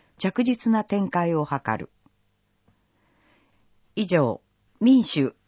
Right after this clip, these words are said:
神野譲る質問終わり。自民、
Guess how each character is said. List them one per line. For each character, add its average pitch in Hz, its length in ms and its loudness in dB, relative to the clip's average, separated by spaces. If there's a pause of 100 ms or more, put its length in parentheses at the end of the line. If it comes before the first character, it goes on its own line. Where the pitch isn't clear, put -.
(120)
神 247 260 4
野 156 140 4
譲 139 300 2
る 131 300 -2
質 - 280 -6
問 170 380 2
終 151 120 -6
わ 139 140 -4
り。 120 220 -8 (2250)
自 202 180 0
民、 135 360 0